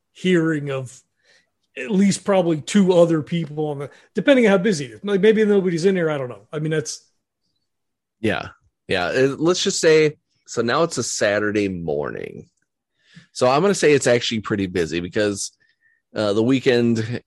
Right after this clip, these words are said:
Speaker 2: uh, after a certain time, I was told after two P M nothing good ever happens. So,
Speaker 1: <laughs>
Speaker 2: you know, let's just say that, uh, you know, there are a few people here and there. There's, like, some,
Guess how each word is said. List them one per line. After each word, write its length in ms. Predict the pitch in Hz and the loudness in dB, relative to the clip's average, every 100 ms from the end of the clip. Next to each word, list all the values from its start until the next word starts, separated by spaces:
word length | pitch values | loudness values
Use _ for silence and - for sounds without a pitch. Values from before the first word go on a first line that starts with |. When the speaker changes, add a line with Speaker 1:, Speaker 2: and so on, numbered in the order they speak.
| _ | _
Speaker 2:
uh, 520 | 104 101 92 87 82 - | -2 0 0 0 0 0
after 360 | 101 110 113 | -4 -2 -2
a 60 | 104 | -2
certain 360 | - 107 104 104 | -2 -4 -4 -6
time, 460 | 107 98 98 98 _ _ _ _ _ _ _ _ _ 110 | -4 -4 -4 -6 _ _ _ _ _ _ _ _ _ -4
I 60 | |
was 160 | 110 - | -2 -2
told 240 | 110 107 | -4 -2
after 200 | 104 - - | -4 -6 -8
two 180 | 113 | -8
P 200 | 101 101 | -4 -2
M 160 | 104 104 | -2 -2
nothing 340 | 98 104 104 | -4 -4 -6
good 180 | 101 101 | -4 -4
ever 220 | 101 98 | -2 -2
happens. 460 | 104 101 87 101 - | -4 -4 -6 -6 -6
So, 340 | - 107 98 113 165 - | -2 0 0 -6 -16 -18
Speaker 1:
<laughs> 280 | - _ - | -20 _ -6
Speaker 2:
you 100 | 113 | -2
know, 460 | 107 107 110 95 - | 0 2 0 -2 -4
let's 260 | 160 120 - | 0 0 0
just 220 | 117 - | -2 0
say 240 | 120 117 | 2 2
that, 420 | 107 110 107 95 107 | 2 0 0 -2 -4
uh, 360 | 101 98 92 - _ _ - | -2 -2 -4 -10 _ _ -8
you 80 | 107 | -2
know, 100 | 107 | 2
there 180 | 110 107 | 2 2
are 100 | 101 | 0
a 40 | |
few 420 | - 120 117 113 | 0 0 2 0
people 460 | 101 - 107 107 107 | -2 -4 -2 0 0
here 260 | 101 107 110 | 0 0 0
and 160 | 101 | 0
there. 320 | 98 98 98 | -2 0 0
There's, 340 | 95 98 95 - | 2 0 -2 -2
like, 200 | 95 - | -4 -4
some, 320 | 104 98 | -6 -4